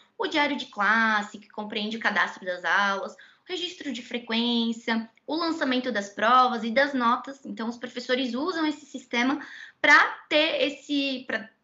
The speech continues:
pra dar esse apoio pras famílias, né? Terem esse contato maior com as famílias. Só que eles tinham um desafio, né? Que era que a aplicação antiga que eles tinham, o sistema legado, não suportava mais a demanda.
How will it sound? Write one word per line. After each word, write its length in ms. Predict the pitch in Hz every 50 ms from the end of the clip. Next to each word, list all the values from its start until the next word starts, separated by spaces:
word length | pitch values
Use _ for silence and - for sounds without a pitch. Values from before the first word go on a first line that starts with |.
| _ _ _
pra 140 | - 247 254
dar 340 | 233 220 226 226 320 381 392
esse 160 | 392 - -
apoio 340 | 311 - - 262 262 277 285
pras 220 | - 277 277 -
famílias, 380 | 294 277 262 247 226 196 180 180
né? 180 | 175 196 214
Terem 420 | - 214 208 214 220 226 220 - -
esse 180 | 214 - -
contato 600 | - - 254 269 269 277 285 277 269 - - 277
maior 340 | 277 262 247 247 226 226 -
com 60 | -
as 120 | 233 - -
famílias. 360 | - 269 262 226 220 - - _ _ - - -
Só 100 | - 339
que 60 | 370 370
eles 140 | 381 381
tinham 180 | - 370 370 359
um 20 |
desafio, 640 | 320 339 339 349 339 - 320 302 285 254 202 170 -
né? 340 | 160 165 170 226 - - -
Que 100 | - -
era 140 | 214 226 247
que 240 | - - - 262 277
a 60 | 285
aplicação 480 | 285 285 - - 294 285 - 294 320
antiga 500 | 359 370 359 359 - 294 294 320 285 -
que 100 | - -
eles 200 | 226 202 202 -
tinham, 500 | - - - 208 233 269 311 320 269 202
o 60 | 180 202
sistema 400 | - 226 - - 208 208 202 196
legado, 580 | 185 180 - 175 180 208 240 269 226 233 233 - - - - _
não 220 | - 277 311 359 381
suportava 640 | - - 392 - - - - - 330 339 330 359
mais 200 | 339 320 311 294
a 40 | 302
demanda. 500 | 269 277 277 233 180 170 190 220 -